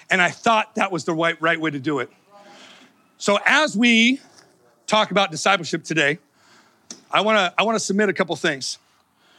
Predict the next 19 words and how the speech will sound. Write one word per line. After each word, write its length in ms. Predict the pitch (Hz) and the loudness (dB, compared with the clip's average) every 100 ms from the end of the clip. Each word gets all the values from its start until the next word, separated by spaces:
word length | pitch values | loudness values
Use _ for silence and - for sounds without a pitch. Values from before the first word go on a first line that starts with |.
| _ - | _ -6
Number 200 | 185 190 | -2 0
one, 500 | 214 240 214 208 165 | 2 2 0 -4 -4
uh, 180 | 170 170 | -2 0
the 120 | 160 156 | -2 -4
ter-, 200 | 220 196 | -4 -2
the 80 | 170 | 0
si-, 200 | 233 233 | 0 0
the 80 | - | -2
sermon 280 | - 233 226 | -2 -2 0
title 280 | 202 202 185 | 0 0 0
is 100 | 151 | 0
this: 380 | 202 - - - _ _ _ _ - | -2 -2 -10 -14 _ _ _ _ -20
"You 460 | 131 143 170 240 | -12 -2 2 2
can't 300 | 247 262 247 | 2 2 2
sell 340 | - - 247 208 | 0 0 0 0
what 180 | 202 | -2
you 60 | 196 | 0
don't 220 | 202 190 | 0 0
believe." 500 | 165 180 156 117 - | 0 2 0 -2 -12